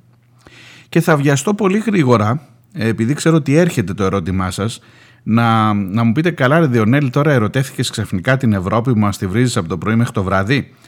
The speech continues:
Κρατήστε το, θα το απαντήσω παρακάτω. Λοιπόν, απόσπασμα πρώτο.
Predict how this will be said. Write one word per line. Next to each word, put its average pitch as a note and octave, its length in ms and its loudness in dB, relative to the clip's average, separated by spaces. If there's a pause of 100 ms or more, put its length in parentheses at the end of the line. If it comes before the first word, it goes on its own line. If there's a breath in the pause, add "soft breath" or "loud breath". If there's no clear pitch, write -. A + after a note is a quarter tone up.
(120)
Κρατήστε B2+ 440 0
το, G2 100 -4
θα A2+ 120 -2
το A#2+ 80 0
απαντήσω A#2+ 540 0 (240)
παρακάτω. F2 520 -6 (600 loud breath)
Λοιπόν, G3 400 0 (140)
απόσπασμα G#3+ 540 0
πρώτο. E3+ 400 0